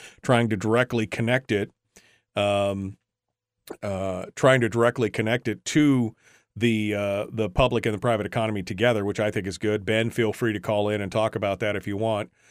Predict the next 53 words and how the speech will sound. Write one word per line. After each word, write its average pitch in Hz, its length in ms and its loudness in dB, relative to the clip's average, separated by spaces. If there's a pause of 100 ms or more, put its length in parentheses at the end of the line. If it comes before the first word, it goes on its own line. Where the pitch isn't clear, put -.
(300)
uh, 190 160 -2
since - 300 -4
it 110 100 0
is 113 180 0
open 104 240 -2
line, 101 440 -4
open 107 300 -4
forum. 104 360 -2 (320)
But 113 60 0
right 143 260 4
now, 160 200 2
we 139 100 4
got 127 180 2
one 135 160 2
caller 139 380 2
on 127 160 2
hold. 175 480 4
We've 131 180 2
got 117 240 0
Phil 165 400 2
up 139 140 0
in 123 100 0
Fairbanks. 165 520 2
He 151 120 2
wanted 143 380 2
to 135 320 2
have 147 260 0
his 147 180 0
say 151 200 2
this 147 180 -4
morning, 165 340 0
so 117 320 0
let's 123 220 -2
go 131 160 0
over 131 140 -2
to 117 80 -2
him 135 180 -2
right 127 160 -2
now 143 380 -2 (440)
and - 80 -10
see 117 140 0
what 117 120 4
he's 107 100 -2
got 127 140 4
to 117 80 0
say. 170 220 0
Good 120 140 0
morning, 180 240 4
Phil. 175 240 2
What's 170 160 -2
on 165 120 2
your 160 100 0
mind? 110 320 0